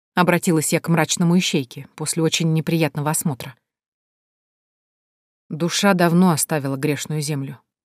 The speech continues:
Есть след лапы и труп, больше ничего. Зверь напал, растерзал и скрылся.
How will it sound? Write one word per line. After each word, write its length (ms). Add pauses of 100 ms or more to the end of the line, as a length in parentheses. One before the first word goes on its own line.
(800)
Есть 420
след 380
лапы 440 (140)
и 100
труп, 320 (240)
больше 360
ничего. 440 (1040)
Зверь 320
напал, 400 (180)
растерзал 680
и 120
скрылся. 580